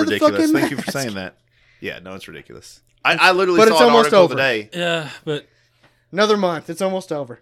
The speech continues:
Speaker 3: I'll play devil's advocate here, and if they, if they're not forced to wear it, it's like encouraging the fan base to not
Speaker 2: Oh.
Speaker 3: wear
Speaker 1: But
Speaker 3: it
Speaker 1: the
Speaker 3: as
Speaker 1: players
Speaker 3: well.
Speaker 1: aren't, don't have to wear it.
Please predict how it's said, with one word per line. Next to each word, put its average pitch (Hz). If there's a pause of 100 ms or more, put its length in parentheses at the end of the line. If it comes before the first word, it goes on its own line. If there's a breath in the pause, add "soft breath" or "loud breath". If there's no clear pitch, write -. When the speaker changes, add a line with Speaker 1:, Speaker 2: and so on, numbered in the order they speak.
(140)
Speaker 3:
I'll 139
play 147
devil's 127
advocate 107
here, 101 (380)
and 98 (1160)
if 117
they, 110 (380)
if 120
they're 127
not 135
forced 131
to 117
wear 107
it, 117 (160)
it's -
like 110 (320)
encouraging 110
the 95
fan 107
base 104 (200 loud breath)
to -
not -
Speaker 2:
Oh. 285
Speaker 3:
wear 110
Speaker 1:
But 214
Speaker 3:
it 196
Speaker 1:
the -
Speaker 3:
as -
Speaker 1:
players 208
Speaker 3:
well. 180
Speaker 1:
aren't, 175
don't 160
have 165
to 156
wear 139
it. 127